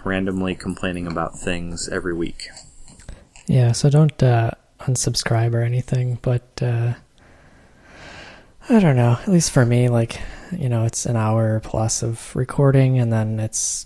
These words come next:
Speaker 2: two hours or so of editing and uploading and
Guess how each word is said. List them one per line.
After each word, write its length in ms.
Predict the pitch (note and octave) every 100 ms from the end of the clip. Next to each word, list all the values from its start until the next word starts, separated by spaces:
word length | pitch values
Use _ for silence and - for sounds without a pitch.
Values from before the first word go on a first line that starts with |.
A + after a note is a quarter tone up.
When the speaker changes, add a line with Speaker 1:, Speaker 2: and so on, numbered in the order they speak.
| -
Speaker 2:
two 220 | - C3
hours 440 | A#2+ A#2+ A#2+ A#2+
or 60 | A#2+
so 360 | - B2 A#2+ A#2+
of 280 | A#2 - -
editing 480 | C#3 B2+ B2 B2 A#2+
and 320 | A#2 A#2 B2 - - _ -
uploading 600 | - - C3 B2+ C3 C3
and 220 | B2+